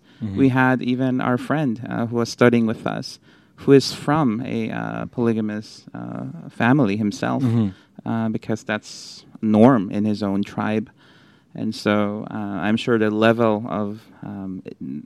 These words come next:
Speaker 2: closeness of the issue that he feels
Speaker 1: Oh,
Speaker 2: a-,
Speaker 1: yeah.
Speaker 2: as he learns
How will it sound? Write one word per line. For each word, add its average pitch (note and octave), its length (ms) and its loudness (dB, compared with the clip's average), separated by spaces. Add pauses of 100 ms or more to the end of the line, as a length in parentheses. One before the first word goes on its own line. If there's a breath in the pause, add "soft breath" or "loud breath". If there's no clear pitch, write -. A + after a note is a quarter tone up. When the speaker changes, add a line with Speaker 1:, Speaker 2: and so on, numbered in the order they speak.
(120)
Speaker 2:
closeness C3 680 2
of A2+ 60 -2
the G#2+ 100 0
issue G2+ 200 -4
that G2+ 180 -2
he C3+ 160 -2
feels A2 400 2
Speaker 1:
Oh, B2+ 40 6
Speaker 2:
a-, B2+ 120 2
Speaker 1:
yeah. G2 80 -2
Speaker 2:
as G#2+ 180 -2
he A2 100 2
learns B2+ 400 0